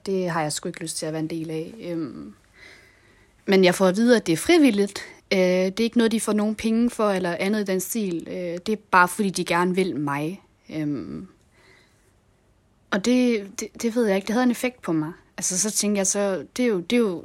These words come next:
noget, de gør i hjertet, og det er jo, fordi de gerne vil det. Altså, så jeg, øh, siger ja til det.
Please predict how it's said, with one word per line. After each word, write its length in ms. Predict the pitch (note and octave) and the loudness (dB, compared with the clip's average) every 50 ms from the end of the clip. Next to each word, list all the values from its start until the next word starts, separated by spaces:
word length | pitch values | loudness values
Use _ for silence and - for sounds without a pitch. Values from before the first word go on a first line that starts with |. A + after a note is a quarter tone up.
| F3 - | -6 -4
noget, 200 | F3+ G3+ G3+ G3 | -2 0 0 -2
de 80 | G3 | -2
gør 140 | F#3+ G3 F3+ | 0 2 2
i 80 | E3+ D#3+ | 2 4
hjertet, 340 | D#3+ E3 F3 G3+ G#3 G#3 | 4 4 4 4 2 0
og 80 | F#3+ F#3 | -2 0
det 60 | G#3+ | -2
er 40 | G#3 | -2
jo, 0 | |
fordi 260 | - - F#3+ F3 E3+ | -2 -4 -4 -4 -4
de 40 | D#3 | -2
gerne 260 | D#3 F3 F3 F3+ E3+ | 0 0 0 0 0
vil 260 | F#3 A3 G3+ F3+ - | -2 -2 -2 -6 -10
det. 100 | - F3+ G3+ | -12 -12 -10
Altså, 380 | F#3+ F3+ F3+ - F3 E3 E3 F#3 F#3+ | -8 -8 -8 -8 -6 -8 -8 -10 -10
så 160 | - - G3+ | -8 -4 -2
jeg, 480 | G3 F#3+ F#3 F#3 F#3 F3+ F#3 F#3 F3+ F3 | 2 2 2 2 2 0 -2 -4 -6 -6
øh, 80 | E3+ | -6
siger 260 | - - - G3 G#3+ A#3 | -6 -2 0 2 4 4
ja 60 | C#4 C4+ | 2 2
til 180 | - - A3 | 0 -2 -2
det. 180 | G#3 G#3+ A3 | -2 -4 -4